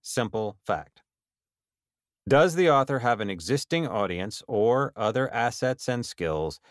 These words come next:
that show a very convincing marketing path to guarantee a large quantity of book sales? Traditional publishers focus on this fact almost to the exclusion of all others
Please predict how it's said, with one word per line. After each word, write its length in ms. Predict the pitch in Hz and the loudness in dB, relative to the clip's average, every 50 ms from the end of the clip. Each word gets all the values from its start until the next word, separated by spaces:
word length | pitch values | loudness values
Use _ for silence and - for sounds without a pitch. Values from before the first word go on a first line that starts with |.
| _ _ _ _ _ _ | _ _ _ _ _ _
that 180 | - 101 98 87 | -4 -4 -4 -2
show 300 | - - 113 101 95 95 | -4 -2 -2 0 2 0
a 100 | 90 87 | 0 -2
very 460 | 82 80 110 123 139 151 151 156 143 | 0 2 2 4 4 4 2 0 -4
convincing 720 | - - 139 127 117 104 120 120 117 - - 120 117 117 | -4 -4 -4 -4 -2 -2 -2 -4 -4 -4 -4 -2 -2 0
marketing 560 | 110 107 110 113 110 - - 87 87 87 85 78 | 0 2 2 0 0 -2 -6 -8 -8 -8 -8 -8
path 440 | - 92 85 82 82 85 82 - _ - - _ _ | -4 -4 -2 -2 -2 -4 -4 -8 _ -20 -20 _ _
to 80 | - | -8
guarantee 600 | 101 87 92 107 107 110 110 110 - - - 107 | -6 -2 0 2 2 2 0 -2 -6 -8 -4 -2
a 100 | 107 101 | 0 0
large 580 | 98 92 95 95 107 107 104 104 107 98 90 - | 0 0 0 2 4 4 4 2 0 -2 -6 -16
quantity 560 | _ - 104 95 101 95 87 110 - - 104 | _ -4 -2 -2 -2 -2 -4 -8 -8 -4 -4
of 160 | 104 98 90 | -4 -4 -2
book 220 | 98 113 110 - - | -4 -6 -6 -4 -8
sales? 560 | - - 78 - - - - - - - - _ _ _ _ _ _ _ _ _ _ _ _ _ _ _ _ _ _ _ _ _ _ _ _ | -10 -10 -10 -12 -12 -18 -20 -18 -18 -18 -18 _ _ _ _ _ _ _ _ _ _ _ _ _ _ _ _ _ _ _ _ _ _ _ _
Traditional 520 | - - 143 139 147 175 160 - 180 170 | 0 2 2 4 4 2 0 2 0 0
publishers 520 | 151 - 151 143 131 135 120 - 131 123 - | 0 2 0 0 0 -2 -4 -2 -4 -6 -6
focus 500 | - - 139 135 123 - - 113 - - | -4 0 2 2 2 2 -2 -4 -2 -2
on 160 | 107 101 98 | -4 -2 -2
this 160 | 104 120 - | -4 -4 -6
fact 360 | - - 110 107 104 101 - - _ | -4 -2 0 0 0 -2 -4 -12 _
almost 560 | - 135 147 160 170 160 151 147 143 139 - - _ - - _ _ | 0 2 2 2 2 2 2 0 0 0 -4 -14 _ -20 -20 _ _
to 120 | - 147 | -4 0
the 160 | 127 127 123 | 0 0 0
exclusion 960 | 123 123 - - - - - - - - 180 190 208 196 170 120 127 123 117 120 | 0 -2 -4 -8 -6 -6 -6 -8 -4 0 2 2 2 2 2 2 2 2 2 0
of 220 | 113 95 120 110 | 0 0 0 0
all 400 | 131 117 139 143 151 160 175 160 - | 2 2 4 4 6 6 4 4 2
others 520 | - 135 117 101 98 95 95 95 95 - | 0 0 0 0 0 0 0 -2 -6 -8